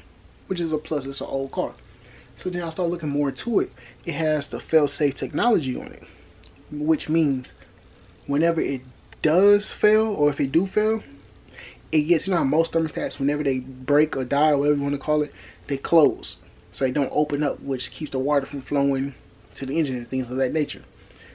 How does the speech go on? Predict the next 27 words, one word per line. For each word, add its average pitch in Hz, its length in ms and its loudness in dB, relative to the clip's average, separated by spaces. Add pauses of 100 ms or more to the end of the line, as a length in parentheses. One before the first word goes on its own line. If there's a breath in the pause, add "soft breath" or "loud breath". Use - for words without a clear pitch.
(380 loud breath)
This 180 300 6
type 143 240 -6
of - 80 -8
thermostat, 131 560 -2 (340 loud breath)
when 131 160 2
it 127 100 0
fails, 185 640 2
or 131 140 0
when 131 100 -2
it 123 120 -4
dies, 151 400 0
breaks, 143 340 0
however 143 160 0
you 147 80 0
wanna 139 180 0
call 160 240 0
it, 160 120 -6 (380 loud breath)
it 139 140 -2
stays 156 240 2
in 139 100 2
an - 60 -4 (100)
open 147 300 4
position, 123 340 -4
so 117 120 -4
water 127 260 -2
constantly 135 500 -6
flows. - 460 -2